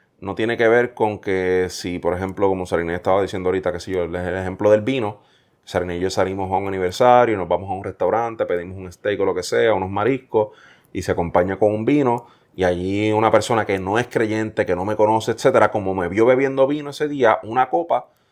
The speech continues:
pues esa persona perdió la, la chaveta y ese día recayó en el alcoholismo o, o eso fue, no, eso no es lo que quiere decir. De hecho, Natán mismo, cuando estaba hablando con nosotros en ese tema, dijo algo que a mí me impresionó mucho en cuestión del tema de la bebida, y era que como que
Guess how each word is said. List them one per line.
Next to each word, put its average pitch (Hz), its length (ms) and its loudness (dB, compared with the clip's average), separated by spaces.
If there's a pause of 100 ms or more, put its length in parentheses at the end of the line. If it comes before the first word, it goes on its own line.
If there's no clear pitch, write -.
(380)
pues 92 140 -10
esa 101 160 -10
persona 117 580 -2 (460)
perdió 101 400 2
la, 110 100 4
la 120 240 2
chaveta 131 540 2
y 104 140 -2
ese 98 200 -4
día 110 720 0
recayó 98 520 -4
en 104 60 -12
el 101 80 -4
alcoholismo 98 760 -8
o, 90 280 -12 (460)
o 95 120 0
eso 95 160 -4
fue, 95 160 -12
no, 90 400 -6
eso 92 200 -10
no 104 120 -6
es 101 80 -2
lo 98 100 0
que 95 100 -6
quiere 87 220 0
decir. 82 340 -8 (400)
De 98 200 4
hecho, 104 180 4
Natán 95 300 2
mismo, 117 280 -4
cuando 98 220 -2
estaba 90 220 2
hablando 98 240 0
con 104 100 -2
nosotros 107 340 -2
en 107 60 0
ese 107 160 -2
tema, 120 220 2
dijo 101 160 2
algo 104 180 4
que 104 80 -2
a 92 40 0
mí 95 100 -6
me 98 80 -6
impresionó 104 420 -4
mucho 120 320 -4
en 95 80 -2
cuestión 92 320 -8
del 92 140 -6
tema 95 180 -2
de 98 80 2
la 95 80 2
bebida, 113 340 0
y 104 60 2
era 110 140 6
que 107 120 2
como 98 240 -8
que 90 200 2